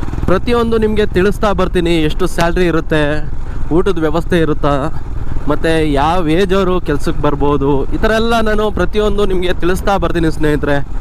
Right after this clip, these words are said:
ಮತ್ತು, ಆ, ಈ ಒಂದು ಸರ್ಕಲ್ ಏನ್ ನೋಡ್ತಾ ಇದ್ದೀರೋ ಇದು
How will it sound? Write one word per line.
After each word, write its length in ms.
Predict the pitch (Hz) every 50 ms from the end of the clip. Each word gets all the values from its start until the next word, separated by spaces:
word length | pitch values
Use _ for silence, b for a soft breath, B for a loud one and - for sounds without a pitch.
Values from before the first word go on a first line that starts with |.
| - - - - - - - - - - 123
ಮತ್ತು, 580 | 143 175 - - 247 240 240 233 233 220 202 - - 156
ಆ, 160 | 165 175 175 180
ಈ 180 | 185 202 220
ಒಂದು 280 | 226 214 202 208 202 196
ಸರ್ಕಲ್ 400 | - - 180 170 170 208 208 190
ಏನ್ 160 | 185 185 180
ನೋಡ್ತಾ 300 | 175 170 160 - 175 156
ಇದ್ದೀರೋ 240 | 156 151 156 165 160
ಇದು 520 | 156 151 180 190 147 123 127 147 151 -